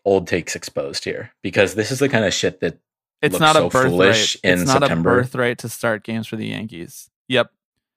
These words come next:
Speaker 2: Gleyber hasn't, hasn't worked at all. He's never practiced baseball. He just walked in. He was like, "It's my birthright.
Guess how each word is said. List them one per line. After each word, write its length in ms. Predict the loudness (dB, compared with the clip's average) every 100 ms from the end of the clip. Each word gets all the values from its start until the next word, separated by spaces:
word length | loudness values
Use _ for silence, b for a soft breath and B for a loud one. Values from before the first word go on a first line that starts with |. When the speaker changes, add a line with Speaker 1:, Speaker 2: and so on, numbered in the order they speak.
| _ _ _
Speaker 2:
Gleyber 320 | 2 4 4
hasn't, 340 | 4 2 -6 -12
hasn't 320 | -8 -6 -6 -6
worked 220 | -8 -10
at 60 | -8
all. 180 | -8
He's 220 | -8 -10 -8
never 200 | -8 -8
practiced 480 | -8 -10 -10 -16
baseball. 460 | -10 -10 -4 -2 -2
He 140 | -2 -8
just 240 | -10 -8
walked 260 | -6 -6 -8
in. 120 | -8
He 80 | -8
was 100 | -8
like, 220 | -10 -10
"It's 100 | -4
my 100 | -2
birthright. 560 | 2 2 2 2 2